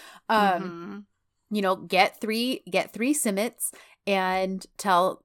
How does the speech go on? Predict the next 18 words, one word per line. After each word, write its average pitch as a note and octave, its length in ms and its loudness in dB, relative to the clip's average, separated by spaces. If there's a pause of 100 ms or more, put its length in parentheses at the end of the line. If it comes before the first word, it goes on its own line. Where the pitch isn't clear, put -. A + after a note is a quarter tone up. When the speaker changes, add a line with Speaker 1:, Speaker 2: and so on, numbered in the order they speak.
(120)
Speaker 1:
you G3+ 120 -4
know, E3 120 -4
tell D#3+ 220 -2
them G3 180 -2
that A#3+ 220 -2
Vedat B3 400 4
Abi G3 260 2
sent F3 320 -4
you. F3 180 0
Like, E3 200 -2
it's, - 180 -12 (160)
like, - 180 -12
put F#3+ 140 -4
it F#3 80 0
on G3 80 -2
my G#3+ 120 -2
tab, D#3+ 320 -2
basically. D3+ 580 -10